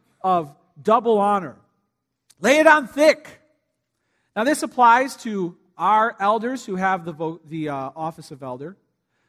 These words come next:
but this also applies to the pastors who the elders have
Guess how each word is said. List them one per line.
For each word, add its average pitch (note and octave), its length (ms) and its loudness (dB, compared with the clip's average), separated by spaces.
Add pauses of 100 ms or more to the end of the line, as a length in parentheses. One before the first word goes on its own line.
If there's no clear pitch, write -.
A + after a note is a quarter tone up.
(240)
but B2+ 120 -20
this - 120 -20
also E3 280 -6
applies D#3 420 -8
to - 80 -20
the C#3+ 100 -20
pastors E3 800 -12 (460)
who D3 60 -18
the D3+ 140 -10
elders E3 360 -8
have D3 160 -14